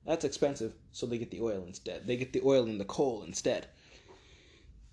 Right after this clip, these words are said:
They're industrializing, so India is the, the best example of the rule,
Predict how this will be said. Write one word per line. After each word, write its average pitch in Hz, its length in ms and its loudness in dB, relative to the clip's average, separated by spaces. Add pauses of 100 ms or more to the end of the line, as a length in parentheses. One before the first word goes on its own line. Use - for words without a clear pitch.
(600)
They're 151 340 6
industrializing, 123 920 0 (760)
so 110 640 -2 (380)
India 131 580 2 (480)
is 139 300 2
the, 117 320 0 (420)
the 135 140 0
best 139 260 4
example 123 380 -2
of 90 80 -6
the 95 60 -4
rule, 170 460 2